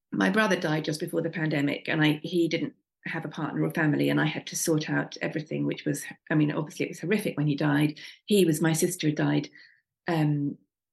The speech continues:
in two thousand. Both my parents are dead, and none of us had partners or children. So, um, A, it was horrific being the last one left in the family, and B, I had to organise absolutely everything, and there was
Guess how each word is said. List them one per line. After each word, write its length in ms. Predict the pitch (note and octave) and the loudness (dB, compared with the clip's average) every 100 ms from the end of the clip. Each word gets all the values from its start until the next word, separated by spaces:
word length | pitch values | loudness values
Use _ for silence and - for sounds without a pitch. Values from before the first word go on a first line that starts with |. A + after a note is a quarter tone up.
| - | -4
in 220 | E3+ D#3 | 0 0
two 220 | D#3 D#3+ | 2 2
thousand. 680 | D3+ D3+ D#3 D3+ D3+ D3 C#3+ - _ _ - - | 2 2 2 0 0 0 -2 -6 _ _ -14 -12
Both 240 | - D#3+ D#3 | -4 -2 0
my 100 | D3+ | -2
parents 480 | D3+ D3 - - - | -2 -4 -4 -6 -6
are 60 | |
dead, 380 | E3 D3+ D3 - - | -4 -2 -2 -4 -2
and 280 | D3+ D3 - _ _ | 0 0 -4 _ _
none 300 | E3+ F3 E3+ | 0 2 2
of 100 | D#3+ | 0
us 180 | C#3+ - | -2 -4
had 320 | - D3 - - | -4 -6 -6 -10
partners 400 | - D3+ D#3 D3+ | -4 -2 0 -2
or 160 | - D#3 | -2 -2
children. 520 | D3+ D3+ D3 C#3 C#3+ | 0 0 0 -2 -2
So, 360 | C#3+ D#3 D3 D3+ - - - _ E3 | 0 2 2 2 -4 -16 -20 _ 0
um, 480 | D#3+ D#3+ D#3 D3+ - _ _ | 2 4 4 2 -2 _ _
A, 180 | F#3+ E3+ | 2 4
it 60 | D#3+ | 2
was 140 | D3+ | 0
horrific 380 | D#3 D#3 - - | -2 -2 -2 -4
being 380 | D3 C#3+ D3 - _ _ _ - | 0 0 0 -4 _ _ _ -2
the 80 | D#3 | 0
last 320 | C#3+ D3 - | 2 0 -2
one 140 | D#3 | 0
left 260 | D3+ D3+ - | 2 0 -2
in 60 | |
the 80 | D3+ | 0
family, 440 | F#3 G#3+ F#3 E3 D#3+ | 2 2 4 2 0
and 180 | D#3+ | 0
B, 400 | D3+ D3+ C#3+ C#3+ - - - _ E3 D3 | 2 4 4 2 -2 -16 -20 _ -12 -6
I 40 | |
had 200 | D#3 D#3 | -4 -4
to 240 | - D3+ D3+ | -2 -2 0
organise 520 | E3+ D#3 D3+ D3 C#3+ - | -2 -2 -2 -4 -4 -4
absolutely 440 | D#3+ D3+ D3 D#3 | -4 -4 -2 -2
everything, 600 | D3 D#3 D#3 C#3+ C#3 C#3 | -2 -4 -6 -4 -2 -2
and 240 | C#3+ C#3+ C#3+ | -2 -2 -2
there 80 | C3+ | -4
was 180 | C#3 | -8